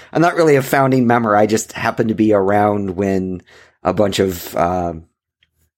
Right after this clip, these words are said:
the, you know, early stuff was going on. And, and as a function of the podcast,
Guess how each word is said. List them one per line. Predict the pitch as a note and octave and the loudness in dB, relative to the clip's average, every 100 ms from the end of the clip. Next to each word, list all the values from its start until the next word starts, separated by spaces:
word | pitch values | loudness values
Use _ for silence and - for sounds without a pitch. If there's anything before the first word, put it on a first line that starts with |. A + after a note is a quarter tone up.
| _ - A#2 | _ -8 0
the, | A#2+ G#2 G#2 - | 2 2 -2 -2
you | G2 | 0
know, | D#2+ F#2 A2 | -2 -2 0
early | A2 G#2 | 0 0
stuff | - G2 - | -2 -2 -2
was | F#2+ | -2
going | F#2 F#2+ F2+ | -2 -2 -2
on. | F2+ E2 F2 | -2 -2 -4
And, | F2 F2+ - | -4 -6 -4
and | F2 | -2
as | F2+ D#2+ | -2 -2
a | F#2 | -2
function | G#2 G2 G2 | -2 -2 -2
of | F2+ D#2+ | -4 -4
the | |
podcast, | D#2+ F#2 F#2 - E2+ F2+ - | -4 -2 -2 0 -2 -2 -8